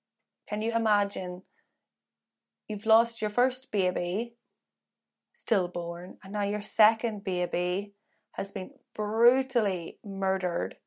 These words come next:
and you're on your third baby, and you have to go through all of this, the media, the media vultures, the trial, the,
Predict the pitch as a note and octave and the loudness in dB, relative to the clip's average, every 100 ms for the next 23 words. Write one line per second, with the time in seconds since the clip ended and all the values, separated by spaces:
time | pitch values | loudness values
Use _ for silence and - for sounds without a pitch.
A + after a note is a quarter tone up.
0 | _ _ _ _ _ _ _ - G#3+ A3+ | _ _ _ _ _ _ _ -4 0 2
1 | A#3 B3 A#3+ - - B3+ C4 C4+ B3 - | 2 2 0 -2 2 6 6 6 2 -2
2 | B3 B3 A#3+ G3 F#3 G#3+ B3 - _ _ | 4 6 4 0 -2 -2 -6 -14 _ _
3 | _ _ _ _ G#3 G3+ G3+ F#3+ - - | _ _ _ _ 4 4 0 -4 -14 -10
4 | A3 A3+ A3+ A3+ A3 G#3 A3+ A3+ A3+ G#3+ | 0 2 2 2 -2 2 2 2 -2 -2
5 | - A3 G#3+ G#3+ G#3 G3+ G3+ - G3 G#3 | 2 4 6 4 0 0 0 -4 -6 -4
6 | A3 A3+ A3 A3 G#3+ G#3+ - _ _ _ | -2 -2 0 4 4 4 -2 _ _ _
7 | _ - G#3+ A3+ A3+ G#3+ G3 F#3+ F#3+ A3 | _ 0 0 2 -2 2 2 2 2 2
8 | A#3 - - A3 G#3 G3+ G3+ G#3 G#3 - | 2 0 -2 2 2 2 0 -4 -8 -10
9 | - - A3+ G#3 G#3 G#3 G#3 G#3 G3 F#3+ | -8 -6 0 2 4 4 4 0 -2 0
10 | F3+ F3+ | 2 0